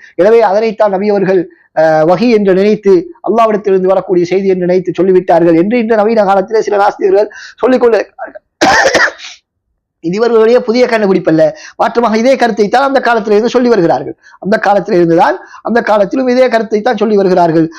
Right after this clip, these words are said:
ஆனால் நபி ஸல்லல்லாஹு அலைஹி வஸல்லம் அவர்களுக்கு அருளப்பட்ட அந்த வஹி அப்படியாக இருப்பதற்கான வாய்ப்பே கிடையாது.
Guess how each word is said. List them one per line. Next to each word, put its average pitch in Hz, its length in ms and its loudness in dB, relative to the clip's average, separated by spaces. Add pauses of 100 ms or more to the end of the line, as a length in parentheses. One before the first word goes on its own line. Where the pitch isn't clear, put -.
(140)
ஆனால் 247 360 0 (960)
நபி 175 180 -2
ஸல்லல்லாஹு 220 480 0
அலைஹி 202 260 0
வஸல்லம் 180 400 0 (280)
அவர்களுக்கு 247 500 0
அருளப்பட்ட 220 560 -2 (500)
அந்த 226 360 0
வஹி 214 360 0 (420)
அப்படியாக 240 720 0 (600)
இருப்பதற்கான 220 720 0
வாய்ப்பே 220 480 0
கிடையாது. 175 420 -2